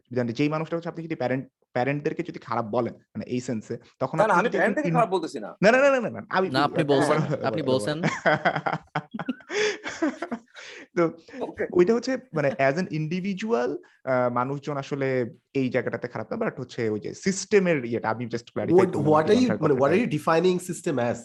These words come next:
Speaker 4: এনআই? মানে, সিস্টেম বলতে কি বুঝাইতেছে exactly, precisely?
Speaker 1: রাইট,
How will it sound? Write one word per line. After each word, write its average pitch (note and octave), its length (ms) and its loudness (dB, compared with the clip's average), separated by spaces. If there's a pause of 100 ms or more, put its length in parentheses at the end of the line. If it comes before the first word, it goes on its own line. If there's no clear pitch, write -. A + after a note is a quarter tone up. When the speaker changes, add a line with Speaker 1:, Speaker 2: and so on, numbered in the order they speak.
Speaker 4:
এনআই? F#2 340 -10
মানে, F#2+ 140 -4
সিস্টেম D3 560 -2
বলতে D3 280 0
কি E3 240 -4
বুঝাইতেছে B2+ 640 -4
exactly, G2+ 500 -6 (240)
precisely? - 520 -10
Speaker 1:
রাইট, D#3 160 2